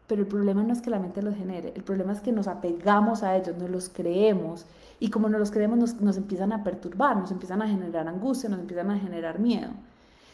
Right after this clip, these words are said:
Entonces, lo primero que quiero que tengas súper en cuenta, Clara, es cuando aparezca este pensamiento, verlo literalmente como un cortocircuito en el cerebro y decir, "Esto no significa nada"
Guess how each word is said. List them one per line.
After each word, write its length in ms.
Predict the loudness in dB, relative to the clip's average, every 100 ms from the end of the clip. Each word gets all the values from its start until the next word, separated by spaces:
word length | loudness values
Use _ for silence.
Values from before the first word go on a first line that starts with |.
| -20 -20 _
Entonces, 360 | 0 0 -2 -8
lo 140 | -2 0
primero 360 | 2 2 2
que 120 | -2 -4
quiero 260 | -2 -2
que 100 | -4
tengas 360 | -6 -6 -6 -8
súper 340 | -8 -6 -4
en 100 | -4
cuenta, 340 | -4 -6 -6 -6
Clara, 380 | -2 -2 -2
es 260 | -4 -6 -8 -20 _ _
cuando 440 | 2 4 6 6 6
aparezca 800 | 4 2 4 4 4 0 -2 0
este 220 | 0 -4
pensamiento, 880 | -2 -2 -2 -2 -2 -2 -8 -8 -8 -8 -14 -20 _ _ _ _ _ _
verlo 640 | 2 6 8 6 4 4 0
literalmente 720 | 0 0 2 2 2 0 -4 -2
como 560 | 4 4 4 0 -8 0
un 240 | 0 4
cortocircuito 800 | 4 4 0 -2 -2 4 4 6
en 100 | 4
el 100 | 4
cerebro 300 | 4 2 2
y 40 | 2
decir, 220 | 0 -6
"Esto 200 | -8 -4
no 100 | -4
significa 540 | -2 -4 -4 -10 -12
nada" 340 | -10 -10 -12